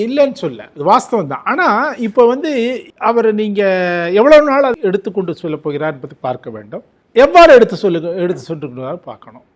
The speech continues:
எந்த மாதிரியான, இதுவரையில் இப்போ வந்து அவரை பொறுத்தவரை நீங்க பாத்தீங்கன்னா, இங்க டி எம் கே இதை சொன்னாங்க, but இதை செய்யல, அதை சொன்னாங்க, இதை செய்யல அப்படிங்கிற வந்து ஒரு, ஒரு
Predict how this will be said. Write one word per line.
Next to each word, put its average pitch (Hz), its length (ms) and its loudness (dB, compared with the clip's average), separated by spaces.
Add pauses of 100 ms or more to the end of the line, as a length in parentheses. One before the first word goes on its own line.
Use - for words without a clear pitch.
எந்த 185 240 -6
மாதிரியான, 170 400 -4
இதுவரையில் 262 440 -2
இப்போ 254 220 -2
வந்து 240 380 0
அவரை 233 280 -4
பொறுத்தவரை 269 480 -4
நீங்க 220 200 -6
பாத்தீங்கன்னா, 196 580 -4 (180)
இங்க 196 160 -8
டி 190 160 -8
எம் 220 220 -2
கே 202 260 -2
இதை 185 240 -4
சொன்னாங்க, 175 380 -10 (460)
but 175 160 -6
இதை 160 220 -8
செய்யல, 131 280 -10 (240)
அதை 175 320 -8
சொன்னாங்க, 147 440 -14
இதை 139 160 -12 (100)
செய்யல 135 320 -14
அப்படிங்கிற 208 520 -2
வந்து 208 300 -8
ஒரு, 233 220 0
ஒரு 185 220 -4